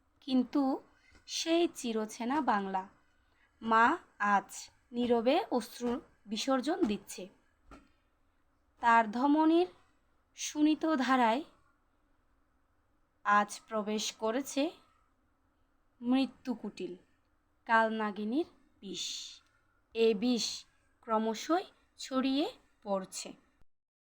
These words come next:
বাংলা মায়ের সব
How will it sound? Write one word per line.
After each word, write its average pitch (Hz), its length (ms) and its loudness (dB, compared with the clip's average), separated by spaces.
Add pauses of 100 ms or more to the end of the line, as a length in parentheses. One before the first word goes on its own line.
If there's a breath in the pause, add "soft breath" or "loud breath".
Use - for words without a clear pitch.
(1040)
বাংলা 233 460 4
মায়ের 226 380 2 (140)
সব 254 400 2